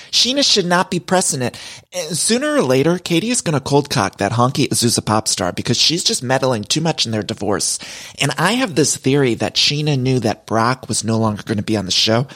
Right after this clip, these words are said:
I mean, I know he's appearing here and there, but last season, Brock was a main cast member in the opening credits. And now this season, he's relegated to just showing up with Scheana or whatever.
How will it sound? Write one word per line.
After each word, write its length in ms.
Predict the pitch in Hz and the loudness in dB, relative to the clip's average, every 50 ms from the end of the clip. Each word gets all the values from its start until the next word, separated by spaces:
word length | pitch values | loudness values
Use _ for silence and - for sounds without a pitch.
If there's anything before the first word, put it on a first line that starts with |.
| - - - - - | -16 -20 -20 -12 -6
I 40 | 131 | -4
mean, 100 | 135 143 | -2 0
I 120 | 156 165 | 0 2
know 80 | 170 160 | 2 4
he's 160 | 151 131 - | 4 4 2
appearing 420 | 107 - - 131 131 131 123 107 | 0 0 2 2 2 2 2 0
here 160 | 113 117 117 110 | 0 0 0 0
and 160 | 101 98 95 | 0 0 0
there, 220 | 104 120 117 - - - - - - | 0 0 0 -2 -4 -10 -16 -6 -4
but 160 | 143 135 - | -4 -2 0
last 340 | 131 139 151 165 185 190 - | 2 2 4 4 2 0 0
season, 400 | - - 165 180 196 160 143 110 | 0 0 0 0 0 0 -2 -2
Brock 340 | 107 - 113 120 127 - - | 0 0 0 0 0 0 -2
was 140 | 135 117 - | -2 -2 0
a 60 | 110 | 0
main 240 | 117 120 117 110 104 | 0 0 -2 -2 0
cast 320 | - 143 143 143 - - | 0 0 2 2 0 -2
member 240 | 104 98 95 104 - - - - - _ _ | -4 -4 -4 -6 -8 -8 -14 -20 -20 _ _
in 220 | - 160 175 175 170 | -2 -2 0 2 0
the 140 | - - | 2 2
opening 400 | 147 143 143 - 117 120 113 107 | 2 2 2 0 -2 -2 -2 -2
credits. 560 | 113 - 190 214 233 175 117 104 - - - - - - - - - _ _ - | 0 0 0 2 2 2 2 0 0 -4 -6 -6 -10 -16 -20 -20 -20 _ _ -2
And 160 | 131 135 135 | -2 0 2
now 220 | 139 147 139 139 139 | 2 2 2 2 2
this 220 | 123 151 180 - | 2 2 2 2
season, 460 | - - - 120 113 107 - 110 107 | 2 0 0 0 0 0 -2 -2 -2
he's 260 | 110 113 113 110 - | -2 -2 -2 -2 0
relegated 580 | 110 139 143 139 143 135 135 123 117 117 110 - | 2 2 2 2 2 0 0 0 2 0 0 0
to 140 | - - 92 | -2 -4 -2
just 280 | - 113 104 - - | -2 -2 0 0 0
showing 280 | - - 135 127 120 113 | 2 2 2 2 2 2
up 200 | 113 110 - - | 0 -2 -2 -6
with 120 | - - | -4 -2
Scheana 320 | - - - 185 196 185 135 | 0 0 0 0 0 0 0
or 100 | 101 90 | 0 0
whatever. 340 | 85 - 87 - 87 85 | 0 -2 -2 -2 -4 -6